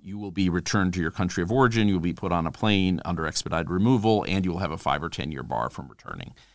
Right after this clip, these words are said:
If you get an appointment at a port of entry, then you are eligible to be, have an asylum hearing, or at least an asylum interview, a credible fear interview, and then maybe an asylum hearing.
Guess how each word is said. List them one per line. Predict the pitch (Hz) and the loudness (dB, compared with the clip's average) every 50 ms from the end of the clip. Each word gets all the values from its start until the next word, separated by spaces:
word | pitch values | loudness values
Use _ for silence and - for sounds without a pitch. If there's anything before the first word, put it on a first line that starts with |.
| _ _ _ _ _ | _ _ _ _ _
If | 170 165 131 - | 0 0 2 4
you | 143 120 | 2 6
get | 123 123 - - | 6 4 4 4
an | 98 | 0
appointment | 90 - - 123 135 131 - 110 110 107 - | -2 -2 0 0 0 2 4 2 2 2 2
at | 98 95 | 2 2
a | 92 87 | 2 0
port | - - 104 95 | 2 0 0 2
of | 90 107 | 6 6
entry, | 147 147 143 - 131 107 98 95 92 - - _ _ _ _ | 6 6 6 6 6 6 6 4 2 -2 -10 _ _ _ _
then | - 90 110 110 110 107 | -8 -2 2 4 6 6
you | 104 98 95 | 6 6 4
are | 95 90 87 | 4 4 2
eligible | 82 82 87 87 82 - 90 76 80 80 78 | 2 2 0 0 -2 -2 -4 -4 -6 -8 -8
to | - - | -12 -16
be, | 82 78 76 - - - - | -18 -18 -18 -20 -20 -12 -8
have | 87 80 78 | -8 -6 -4
an | 76 | -2
asylum | - - - 64 60 50 50 - | -2 0 0 0 -2 -4 -8 -10
hearing, | - - - - - - _ _ _ _ _ _ _ | -10 -10 -12 -12 -16 -18 _ _ _ _ _ _ _
or | - 92 | -8 -4
at | 85 | -2
least | 87 80 - | 0 0 0
an | 82 76 | 0 0
asylum | - - 80 78 78 73 82 | -2 0 0 0 0 -2 -2
interview, | 87 85 80 76 - 69 71 | -2 -2 -2 -4 -6 -8 -8
a | |
credible | 71 - - 73 71 - 62 | -6 -6 -6 -6 -6 -8 -10
fear | - - 87 82 85 | -12 -8 -4 -2 -2
interview, | 85 82 76 78 78 76 | 0 -2 -4 -4 -4 -4
and | 76 78 80 | -4 -4 -4
then | 82 80 76 | -4 -4 -4
maybe | 69 69 62 67 | -4 -6 -6 -6
an | 71 64 | -6 -4
asylum | 62 - - 64 52 50 - | -4 -2 -2 -2 -4 -6 -8
hearing. | 87 - - 50 50 - | -10 -10 -10 -10 -10 -12